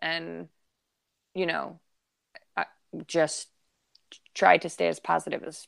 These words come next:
possible. So the next day, um, we go in for the cerclage, and it's, like, you know, six o'clock in the morning or whatever. And we go in and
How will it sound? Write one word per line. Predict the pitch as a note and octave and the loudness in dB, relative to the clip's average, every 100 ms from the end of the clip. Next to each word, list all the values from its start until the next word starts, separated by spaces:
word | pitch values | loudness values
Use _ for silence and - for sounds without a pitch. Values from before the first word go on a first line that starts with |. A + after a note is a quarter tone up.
| - | 2
possible. | E3 F3+ - D3+ - - _ _ _ - _ - _ _ _ _ _ _ _ _ _ _ _ - - | 4 4 0 -6 -6 -8 _ _ _ -20 _ -20 _ _ _ _ _ _ _ _ _ _ _ -18 -14
So | - - F#3+ D#3+ D#3 D3 - _ _ _ _ _ _ | -8 10 12 12 12 6 -2 _ _ _ _ _ _
the | - | -2
next | F#3 F#3+ A3 - - | 4 6 6 2 -10
day, | - D#3+ D#3 E3 - F#3 _ _ _ _ _ _ - | -6 -4 -2 -2 -2 -6 _ _ _ _ _ _ 0
um, | F3 F3 D3+ - F3 - _ _ - | 2 2 0 -8 -14 -20 _ _ 2
we | F#3 | 10
go | G3 F3+ | 10 10
in | E3+ | 6
for | F3 | 2
the | D#3+ | 0
cerclage, | - D#3+ D#3+ - - F#3+ F#3 - E3+ | 0 -2 0 0 2 2 0 -6 -4
and | E3+ | -4
it's, | F3 - | -4 0
like, | F#3 E3+ | -2 0
you | - E3 | 2 2
know, | D#3 | 2
six | D3 D#3+ D#3 | 2 0 2
o'clock | - E3 - | 8 8 8
in | E3 | 6
the | |
morning | D3+ D3+ D#3 D#3+ | 6 6 6 6
or | |
whatever. | E3+ D#3+ E3+ E3+ | 6 6 10 10
And | E3 D3+ - - _ - - - - - - - | 10 4 -2 -20 _ -20 -16 -14 -14 -16 -18 -2
we | D#3+ | 12
go | F#3+ F3+ | 12 12
in | A3 G#3+ G3 F3+ | 12 12 12 12
and | D#3+ D3+ | 10 4